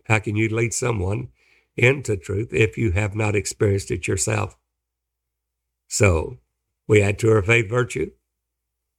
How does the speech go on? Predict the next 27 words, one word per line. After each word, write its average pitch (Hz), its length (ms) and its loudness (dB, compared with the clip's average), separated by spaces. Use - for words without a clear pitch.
walking 107 480 4
in 123 160 2
the 117 100 -4
light 120 240 0
as 117 140 -2
he's 117 180 2
in 117 120 -2
the 101 80 0
light, - 320 -4
being 110 280 2
truthful 127 480 2
with 107 180 -6
God 131 600 0
and 113 180 0
in 120 160 4
the 123 80 4
leading 120 320 4
of 123 80 -2
the 107 100 2
Holy 113 220 4
Ghost. - 360 -6
The 101 100 2
virtue, 120 440 4
we 131 200 6
add 120 340 -4
virtue 120 400 -4
knowledge, 92 500 -6